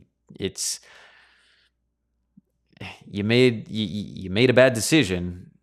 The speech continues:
in going into Hagar and producing a son, but now the consequences are activated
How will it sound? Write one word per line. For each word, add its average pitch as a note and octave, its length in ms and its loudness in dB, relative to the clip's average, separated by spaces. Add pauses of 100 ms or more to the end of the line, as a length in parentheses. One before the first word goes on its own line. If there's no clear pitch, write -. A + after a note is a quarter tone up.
in E2+ 240 -10
going G2+ 360 0
into F#2+ 460 -2
Hagar F2 640 -2 (240)
and E2 200 -16
producing F2+ 340 -8
a D#2+ 60 -10
son, D#2+ 360 -2 (520)
but - 160 -12
now G2 560 -2 (200)
the - 100 -16
consequences E2+ 760 -4
are F#2 140 4
activated G#2 760 -2